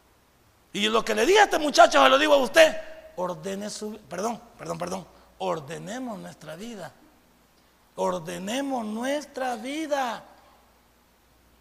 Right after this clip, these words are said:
Cuando usted ordena su vida, Dios dice, "Ok, ya diste el primer paso, aquí voy yo con vos".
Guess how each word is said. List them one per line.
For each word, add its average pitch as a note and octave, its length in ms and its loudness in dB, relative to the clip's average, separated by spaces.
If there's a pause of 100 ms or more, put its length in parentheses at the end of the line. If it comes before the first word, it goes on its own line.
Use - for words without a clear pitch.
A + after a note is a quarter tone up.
(260)
Cuando G3+ 220 -2
usted E4+ 200 4
ordena F4 380 8
su C4+ 200 -2
vida, C4 500 6 (460)
Dios G3 200 0
dice, F3+ 260 -4
"Ok, F3+ 220 -2 (280)
ya E3+ 140 -6
diste A#3+ 240 -6
el A3 80 -4
primer G#3+ 300 -8
paso, G#3 320 -2
aquí E3+ 240 -8
voy F#3 160 -4
yo D#3+ 140 -8
con E3 140 -12
vos". D3+ 220 -14